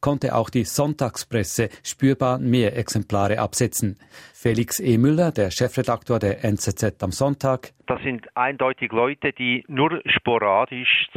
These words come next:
Speaker 2: zu Zeitungen greifen. Immer in diesen außerordentlichen Situationen haben sie das Bedürfnis nach etwas furtivterer Information und Einordnung.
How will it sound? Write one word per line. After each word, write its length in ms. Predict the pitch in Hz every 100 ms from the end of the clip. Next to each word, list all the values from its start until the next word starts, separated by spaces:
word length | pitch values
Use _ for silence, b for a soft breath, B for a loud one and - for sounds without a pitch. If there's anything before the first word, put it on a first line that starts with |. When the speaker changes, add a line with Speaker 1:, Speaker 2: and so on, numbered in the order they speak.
| -
Speaker 2:
zu 360 | 120 113 113 -
Zeitungen 520 | 110 110 - 127 131
greifen. 680 | 120 113 131 - 147 147 139
Immer 280 | - 123 127
in 100 | 131
diesen 240 | 117 117 107
außerordentlichen 680 | 117 - 123 123 117 120 104
Situationen 920 | 120 - 104 - 107 117 127 127 - B B
haben 280 | - 110 113
sie 80 | 117
das 140 | - 104
Bedürfnis 680 | 107 107 117 - 117 113 - - - 101
nach 140 | 107
etwas 320 | 120 - 104
furtivterer 840 | - 107 - 131 135 - 120 107 95
Information 800 | 101 110 98 95 - 101 113 110
und 120 | 95
Einordnung. 720 | 92 98 104 101 - 95 87